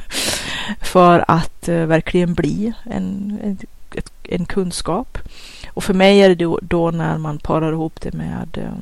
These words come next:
praktiskt kunnande eller praktiska erfarenheter och, eh, kanske experimenterande, en, eh, att man provar lite olika vägar och både lyckas och misslyckas och drar s-, nya slutsatser och har utbyte med andra. Det är då att det blir,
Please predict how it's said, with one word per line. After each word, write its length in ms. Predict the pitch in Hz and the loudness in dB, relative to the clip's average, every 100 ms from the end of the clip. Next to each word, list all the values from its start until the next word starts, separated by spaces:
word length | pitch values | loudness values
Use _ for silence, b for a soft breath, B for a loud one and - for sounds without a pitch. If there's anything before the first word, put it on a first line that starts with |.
| - - 180 - | -10 -12 -14 -6
praktiskt 580 | - - - - - - | -6 -6 -8 -10 -10 -6
kunnande 600 | 180 170 165 165 185 190 | -6 -4 -6 -6 -4 -4
eller 220 | 170 156 | -4 -4
praktiska 460 | - 151 - - | -4 -4 -6 -6
erfarenheter 640 | 160 - 151 170 180 - 170 | -6 -6 -6 -6 -6 -8 -8
och, 320 | - - - | -10 -14 -14
eh, 80 | 165 | -12
kanske 500 | - 165 - 170 170 175 - B B | -10 -10 -10 -10 -10 -10 -10 B B
experimenterande, 1120 | - - - 165 156 156 - 147 175 185 185 | -8 -6 -4 -4 -6 -6 -4 -4 -4 -6 -6
en, 320 | 185 170 160 151 B B B B - | -6 -6 -8 -10 B B B B -10
eh, 280 | - - | -8 -8
att 180 | - - | -10 -10
man 160 | 165 - | -10 -10
provar 340 | - 175 170 | -4 -4 -2
lite 200 | 165 165 | -4 -6
olika 220 | 160 160 | -6 -6
vägar 340 | 160 160 160 - | -6 -4 -4 -6
och 220 | 139 135 | -6 -8
både 360 | - 85 80 78 | -8 -6 -6 -6
lyckas 340 | 80 - - | -8 -8 -8
och 60 | 120 | -8
misslyckas 680 | 160 - 139 - 143 - | -8 -10 -10 -10 -10 -10
och 140 | - 151 | -10 -8
drar 260 | 160 160 | -8 -8
s-, 160 | 160 - | -8 -6
nya 320 | 180 180 165 | -2 -2 -4
slutsatser 680 | - 170 - - - - 156 | -4 -6 -6 -8 -10 -10 -8
och 80 | 151 | -6
har 100 | 156 | -4
utbyte 500 | 180 170 175 165 - | -4 -4 -4 -4 -4
med 100 | 170 | -4
andra. 300 | 160 156 160 | -4 -4 -4
Det 80 | 165 | -4
är 40 | |
då 220 | 165 185 | -2 -2
att 160 | 196 165 | -4 -6
det 80 | 175 | -8
blir, 240 | 160 165 | -4 -6